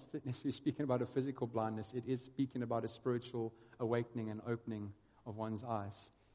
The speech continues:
Jesus is the one who turns on the lights and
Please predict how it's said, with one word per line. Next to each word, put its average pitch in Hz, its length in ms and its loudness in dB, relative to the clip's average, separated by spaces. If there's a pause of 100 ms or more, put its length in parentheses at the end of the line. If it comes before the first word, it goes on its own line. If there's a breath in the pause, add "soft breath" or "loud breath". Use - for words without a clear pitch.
(140 soft breath)
Jesus 170 580 2
is 131 160 0
the 135 80 2
one 135 400 0 (220)
who 127 140 4
turns 151 440 0
on 131 160 2
the 123 80 2
lights 117 540 -4 (340 soft breath)
and 120 260 -2